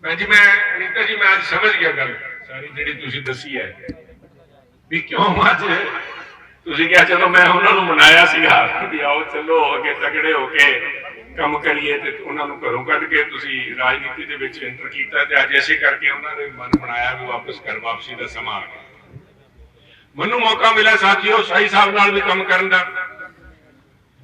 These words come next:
ਮੈਨੂੰ ਮੌਕਾ ਮਿਲਿਆ ਬਤੌਰ ਐਮ ਐਲ ਏ ਉਹਨਾਂ ਦੇ ਨਾਲ,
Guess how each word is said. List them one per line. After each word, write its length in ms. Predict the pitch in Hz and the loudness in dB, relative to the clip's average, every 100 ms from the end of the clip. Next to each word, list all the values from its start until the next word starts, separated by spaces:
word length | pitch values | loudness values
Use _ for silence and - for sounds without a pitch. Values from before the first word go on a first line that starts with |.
| _ _ _ _ | _ _ _ _
ਮੈਨੂੰ 220 | 143 202 | -4 0
ਮੌਕਾ 280 | 196 185 196 | 4 4 4
ਮਿਲਿਆ 400 | 202 202 196 196 | 6 8 8 6
ਬਤੌਰ 340 | 190 - 180 180 | 4 2 2 2
ਐਮ 180 | 180 | 4
ਐਲ 140 | 190 185 | 4 4
ਏ 100 | 185 | 2
ਉਹਨਾਂ 200 | 180 180 | 0 -2
ਦੇ 100 | 175 | 0
ਨਾਲ, 320 | 175 175 170 | 2 2 0